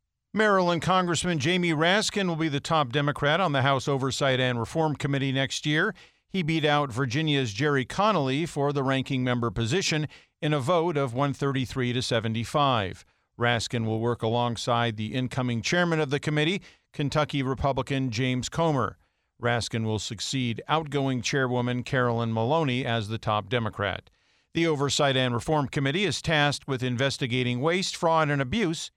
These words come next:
in government spending. A new House Democrat is set to pick up the cybersecurity mantle in the next Congress.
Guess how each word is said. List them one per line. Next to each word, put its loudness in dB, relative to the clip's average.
in -2
government 0
spending. -4
A 2
new 4
House 2
Democrat 2
is 0
set 0
to 0
pick 0
up 2
the -2
cybersecurity 0
mantle 0
in 0
the 0
next 0
Congress. 0